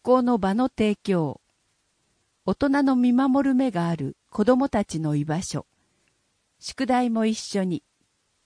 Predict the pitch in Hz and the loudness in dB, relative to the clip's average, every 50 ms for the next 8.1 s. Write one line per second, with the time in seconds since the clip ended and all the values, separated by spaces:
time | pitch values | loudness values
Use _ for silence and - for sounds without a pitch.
0 | _ _ _ _ _ - 185 185 208 - - - - 269 277 285 - - 262 262 | _ _ _ _ _ -6 -6 -6 -6 -8 -14 -12 -8 -6 -6 -6 -6 -6 -4 -2
1 | 262 247 247 247 - - 240 202 233 233 226 226 226 226 220 220 214 220 220 226 | 0 0 0 0 0 -2 0 2 2 2 2 0 0 0 0 0 0 0 2 2
2 | 240 247 233 233 240 220 233 190 208 208 220 233 226 - 220 202 202 196 202 190 | 0 0 0 0 0 -2 -2 -2 -2 -2 -2 -4 -6 -4 -4 -4 -4 -2 -2 -4
3 | 190 185 175 170 165 - - - - - _ _ _ _ _ _ _ _ _ _ | -4 -2 -2 -4 -4 -6 -8 -14 -20 -20 _ _ _ _ _ _ _ _ _ _
4 | _ _ _ _ _ _ _ _ _ _ _ _ - - 208 208 - - 294 285 | _ _ _ _ _ _ _ _ _ _ _ _ -10 -6 -6 -6 -4 -2 0 0
5 | 285 285 269 - - 277 277 - - 285 277 - 294 277 269 240 - 190 180 175 | 0 0 -2 -4 -6 -6 -4 -2 -2 -2 0 2 2 2 2 0 0 -2 -2 -2
6 | 165 - - 233 226 208 180 165 165 156 151 147 147 151 143 - - _ _ _ | -2 -2 0 0 2 2 0 0 -2 0 -2 -2 -2 -4 -6 -6 -8 _ _ _
7 | _ - 202 208 226 262 269 254 269 269 - 262 233 - - 180 - 127 120 117 | _ -4 0 2 2 2 2 2 0 -2 -2 -2 -4 -2 -6 -6 -6 -6 -8 -8
8 | 82 - | -10 -14